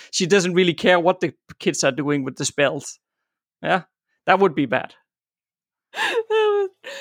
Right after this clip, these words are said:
Speaker 2: that would be bad, but I have to admit, as a student in her class, you could probably get away with pretty close to murder.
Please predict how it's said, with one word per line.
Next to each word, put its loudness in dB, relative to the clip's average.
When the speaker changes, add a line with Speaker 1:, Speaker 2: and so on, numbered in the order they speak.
Speaker 2:
that 2
would 2
be 2
bad, 4
but 2
I 4
have 0
to 2
admit, -2
as 0
a 0
student 0
in -2
her 0
class, 2
you -6
could -6
probably -4
get -2
away 0
with 0
pretty -8
close -2
to -6
murder. 0